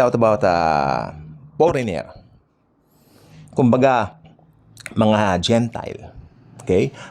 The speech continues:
Pero pag sinabi mong sa land o sa lupa, siyempre, ito po ay sumisimbolo sa lupa ng Israel. Ganyan po ang tamang pag-interpret, no, sa Bible.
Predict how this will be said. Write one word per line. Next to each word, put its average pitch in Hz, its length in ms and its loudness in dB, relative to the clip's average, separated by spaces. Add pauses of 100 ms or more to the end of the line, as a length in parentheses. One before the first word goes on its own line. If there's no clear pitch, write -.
(100)
Pero 160 320 4
pag 147 160 -2
sinabi 143 400 0
mong 120 560 0 (480)
sa 113 140 0
land 110 500 0
o 107 80 -4
sa 113 160 0
lupa, 107 460 -4 (160)
siyempre, 104 580 0 (380)
ito - 240 -2
po 131 400 0
ay 110 160 -2
sumisimbolo 101 800 2 (160)
sa 104 160 -2
lupa 101 320 0
ng 95 180 -2
Israel. 80 600 -4 (680)
Ganyan 117 240 2
po 117 160 0
ang 92 560 0
tamang 90 680 0 (320)
pag-interpret, 98 920 -2
no, 95 320 -2
sa - 160 -8
Bible. 85 480 -2